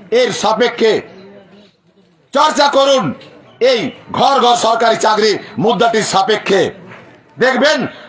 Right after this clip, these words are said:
আমাদের রাজ্য মুখ্য মুদ্রারূপে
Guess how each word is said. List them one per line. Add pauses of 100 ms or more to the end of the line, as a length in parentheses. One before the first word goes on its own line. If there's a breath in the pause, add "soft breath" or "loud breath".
(100)
আমাদের
রাজ্য (1800)
মুখ্য
মুদ্রারূপে